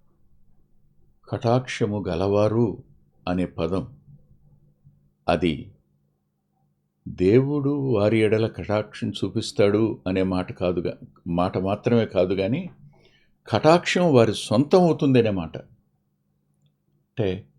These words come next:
వారు దేవుని కటాక్షాన్ని పొందుతారు, అదే కటాక్షాన్ని, అదే జాలిని, అదే దయను ఇతరుల ఎడల తాము చూపించగలిగిన వారు అవుతారు,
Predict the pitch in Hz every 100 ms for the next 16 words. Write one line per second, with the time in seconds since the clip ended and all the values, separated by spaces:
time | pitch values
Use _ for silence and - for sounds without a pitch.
0 | _ _ _ _ - 92 90 90 - 90
1 | 107 120 113 101 120 123 - 120 117 117
2 | 120 127 127 147 - _ _ _ _ _
3 | _ _ - 107 131 175 135 131 117 117
4 | - 98 98 101 - _ 80 87 120 98
5 | 98 90 92 92 92 90 85 - 80 90
6 | 117 85 90 95 92 82 - - - 127
7 | 170 160 143 - 101 90 - 123 120 110
8 | 95 92 90 87 87 82 - -